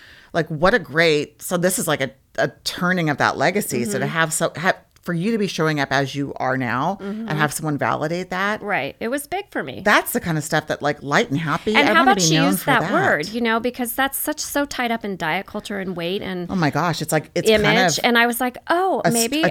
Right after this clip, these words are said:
Speaker 2: I am
Speaker 1: charged,
Speaker 2: light."
Speaker 1: yeah.
Speaker 2: Yeah. With regardless of size.
Speaker 1: Right. Just, well, getting rid of this baggage and this
Speaker 2: Mm-hmm.
Speaker 1: toxic
Speaker 2: Mm-hmm.
Speaker 1: shit that we've
Speaker 2: Yeah.
Speaker 1: been just sold a bill
Speaker 2: Yeah.
Speaker 1: of goods on.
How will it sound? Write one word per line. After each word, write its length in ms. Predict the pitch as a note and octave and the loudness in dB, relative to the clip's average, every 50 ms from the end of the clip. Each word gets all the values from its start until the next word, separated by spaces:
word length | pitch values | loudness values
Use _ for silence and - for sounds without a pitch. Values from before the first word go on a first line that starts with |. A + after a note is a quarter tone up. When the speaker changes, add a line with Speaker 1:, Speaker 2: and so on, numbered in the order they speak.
| - - | 2 4
Speaker 2:
I 60 | F#3+ | 4
am 40 | G#3 | 6
Speaker 1:
charged, 360 | - E3+ E3+ E3+ - - D4 | 6 6 6 4 4 2 2
Speaker 2:
light." 340 | G#4+ C#4 A3 D#3 D3 C#3+ - - _ - | 4 4 4 4 2 0 -6 -10 _ -4
Speaker 1:
yeah. 440 | - G3+ G#3+ - - - G2 E2+ - - - _ _ _ _ _ - | -2 0 0 2 2 0 0 -2 -4 -10 -18 _ _ _ _ _ -20
Speaker 2:
Yeah. 60 | - - | -8 -2
With 240 | B3+ C4 B3+ B3+ - | 0 0 0 0 -2
regardless 580 | A3+ B3+ A#3 - F3 D#3+ E3 - A3+ A#3 A#3 D#4 | -4 -4 0 0 0 0 0 0 -2 -2 -2 -4
of 120 | D4+ D4+ | -4 -4
size. 480 | - F4+ F4 A4 B4+ A4+ G#3+ - - - | -4 -6 -6 -6 -6 -6 -8 -10 -10 -6
Speaker 1:
Right. 320 | D#3 E3 E3 D3+ - - - - - _ _ _ _ _ - | -2 -2 0 0 -2 -4 -10 -18 -20 _ _ _ _ _ -10
Just, 180 | - F3+ - G#3 - - | -8 -4 -2 -2 -2 0
well, 300 | F#3+ F#3 F3+ E3+ - - - - D#3 D#3 - | 0 0 0 0 -2 -6 -12 -14 -10 -2 0
getting 240 | G3 F#3 F#3 E3 | 0 2 2 2
rid 100 | D3+ F3+ | 0 0
of 80 | F3 D#3 | 0 0
this 140 | D#3 C3+ B2 | -2 -4 -4
baggage 500 | A#2+ - C3 A#2+ C#3 E3+ F3 D#3+ B2+ A2 | -4 -4 -2 0 0 2 2 2 0 0
and 100 | A2 - | 0 -2
this 120 | - G2+ | -2 -2
Speaker 2:
Mm-hmm. 160 | G2 G2 G#2 | -4 -4 -4
Speaker 1:
toxic 380 | A2 C#3 D3 - - - - G#3 | -4 -4 -6 -6 -8 -10 -8 -8
Speaker 2:
Mm-hmm. 80 | G#3+ A#3 | -6 -6
Speaker 1:
shit 380 | A#3 - G3 G3+ D3+ - - - | -4 0 0 0 0 0 -2 -6
that 120 | - - | -6 -4
we've 200 | D3 C#3+ C3+ - | -4 -4 -4 -2
Speaker 2:
Yeah. 240 | - C#3 B2+ B2 B2 | -2 -2 0 0 0
Speaker 1:
been 180 | B2+ B2+ A#2 - | 0 -2 -4 -6
just 220 | - C3+ B2 - | -8 -10 -8 -6
sold 240 | - - C3 B2 A#2+ | -4 -4 -4 -4 -4
a 20 | |
bill 120 | A#2+ A#2+ G#2+ | -4 -4 -4
Speaker 2:
Yeah. 60 | A#2 | -2
Speaker 1:
of 60 | B2 | -2
goods 200 | F3 G3+ G3 - | -2 -2 -2 -2
on. 240 | C3+ D#2+ C2+ - | -4 -4 -4 -6